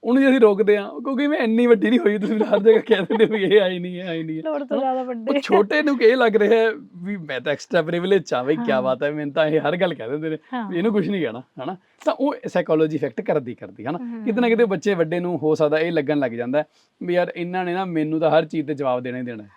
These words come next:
Speaker 1: ਠੀਕ ਹੈ?
Speaker 2: ਹਾਂ।
Speaker 1: ਤੇ, ਮਤਲਬ, ਉਹ ਆਪਦੀ will ਦੇ against ਜਾ ਕੇ,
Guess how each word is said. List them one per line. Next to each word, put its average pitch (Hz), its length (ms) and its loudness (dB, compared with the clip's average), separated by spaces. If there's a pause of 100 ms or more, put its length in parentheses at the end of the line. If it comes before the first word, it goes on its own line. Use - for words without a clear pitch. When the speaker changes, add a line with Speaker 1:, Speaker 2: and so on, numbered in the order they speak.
(120)
Speaker 1:
ਠੀਕ 202 180 -6
ਹੈ? 143 80 -6
Speaker 2:
ਹਾਂ। 180 360 -20
Speaker 1:
ਤੇ, 190 600 -10
ਮਤਲਬ, 196 360 -4 (300)
ਉਹ 233 140 4
ਆਪਦੀ 185 360 0
will 160 360 0
ਦੇ 185 100 2
against 151 480 0
ਜਾ 139 180 0
ਕੇ, 120 220 -8